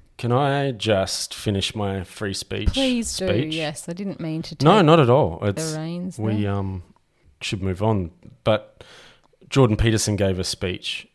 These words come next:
Speaker 1: just recently at Cambridge University.
Speaker 2: I've been meaning to look at that, yeah.
Speaker 1: It's good.
Speaker 2: Good.
Speaker 1: Um,
Speaker 2: Of course it is.
Speaker 1: <laughs> I took a couple of notes. Uh, um, he said,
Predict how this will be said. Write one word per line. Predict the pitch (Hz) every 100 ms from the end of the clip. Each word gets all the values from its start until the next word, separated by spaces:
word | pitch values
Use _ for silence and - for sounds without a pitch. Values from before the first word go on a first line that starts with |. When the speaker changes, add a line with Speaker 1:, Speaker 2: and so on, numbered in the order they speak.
| -
Speaker 1:
just | - -
recently | 101 92 - 104 101 95 -
at | 104
Cambridge | - 101 98 95
University. | 101 92 104 110 185
Speaker 2:
I've | 175
been | - 185
meaning | 170 160 160
to | 151 170
look | 175 -
at | -
that, | 175 180 -
yeah. | 196 170 -
Speaker 1:
It's | -
good. | - 120 90 - _ - -
Speaker 2:
Good. | 180 - -
Speaker 1:
Um, | 101 98
Speaker 2:
Of | 95
course | 92 -
it | -
is. | - - - _
Speaker 1:
<laughs> | 117 135 - 113 - - - - - -
I | -
took | 120 135 - - _
a | 110
couple | - 110 104
of | 101
notes. | 101 98 - - - - _
Uh, | 113 107 107 110 - 101 101 _ _ _ _ -
um, | 98 95 95
he | 104
said, | 101 101 92